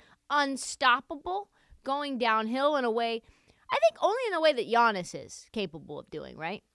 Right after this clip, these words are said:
And oh boy, oh boy, perpetual black cloud,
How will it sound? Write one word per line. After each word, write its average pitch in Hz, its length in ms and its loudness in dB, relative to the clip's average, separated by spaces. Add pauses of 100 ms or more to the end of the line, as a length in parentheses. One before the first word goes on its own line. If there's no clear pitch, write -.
(760)
And 285 180 4
oh 311 160 10
boy, 202 440 0 (760)
oh 226 160 4
boy, 160 360 -10 (600)
perpetual 254 680 2
black 220 400 2
cloud, 208 500 2